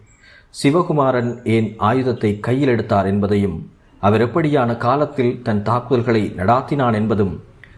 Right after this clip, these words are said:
என்றைக்குமான இலங்கை அரசியலின் படிப்பினை. சிவகுமாரனின் தனிமனித போராட்ட சரித்திரம் நினைவுகூரவும்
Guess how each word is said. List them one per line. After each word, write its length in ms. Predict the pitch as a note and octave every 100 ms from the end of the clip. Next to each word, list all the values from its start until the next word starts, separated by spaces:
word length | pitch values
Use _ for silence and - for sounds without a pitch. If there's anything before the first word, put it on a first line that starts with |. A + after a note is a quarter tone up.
| -
என்றைக்குமான 880 | G2+ B2 C#3+ A#2 A2+ G#2 G2 F#2 - -
இலங்கை 380 | G2+ A2 G#2 F#2+
அரசியலின் 580 | G2+ A#2 B2 G#2+ F#2+
படிப்பினை. 580 | G2 G2+ G2+ G#2 F#2+ - - - - - - - - - - -
சிவகுமாரனின் 800 | D3+ D#3+ D3 C#3 B2+ A#2+ A2+ A2
தனிமனித 520 | G#2+ B2+ D3+ C3+ A#2+
போராட்ட 440 | A2 B2 C#3+ - A2
சரித்திரம் 680 | - A#2+ B2+ - G#2 F#2 - -
நினைவுகூரவும் 760 | G2+ B2 A#2+ G#2+ A2 G2 G2+